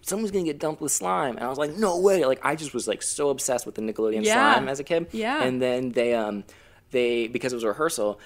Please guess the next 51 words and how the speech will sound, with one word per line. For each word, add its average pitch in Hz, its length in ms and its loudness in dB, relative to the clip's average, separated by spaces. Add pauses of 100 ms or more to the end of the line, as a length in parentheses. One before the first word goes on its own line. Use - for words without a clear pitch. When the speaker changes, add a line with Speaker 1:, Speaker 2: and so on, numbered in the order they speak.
(140)
Speaker 1:
they 107 240 -2 (120)
chose 131 260 -2
a 131 40 -6
kid 113 300 -2
and 101 160 -6
they 98 80 -4
put 120 220 -8
him 120 100 0
in 113 140 -2
a 107 40 -2
seat - 300 -4
and - 80 -12
they 104 140 -2
were 104 80 2
like, 95 160 0
"We're 190 80 -8
gonna 202 140 0
dump 180 260 -2
slime 156 340 -2
on." 131 140 -2
I 110 60 -8
was, 110 80 -8
like, 98 100 -8
so 135 340 0
jealous 120 360 0
of - 60 -8
the 92 60 -10
kid. 92 220 -6
I - 20 -10
was - 100 -14
like, - 140 -12
"Oh - 60 -12
my - 100 -12
God, - 280 -14
what 87 120 -10
I 127 60 -2
wouldn't 135 240 -2
give 131 180 -8
to, - 80 -16
like, 98 120 -18
get - 180 -16
dumped 131 180 -10
with 113 80 -14
slime." 147 340 -6
Speaker 2:
Right. 302 320 2
Speaker 1:
Um, 117 240 0
I 123 60 -4
had 123 80 -4
a 104 40 -2
lot 107 200 0
of, 101 60 -4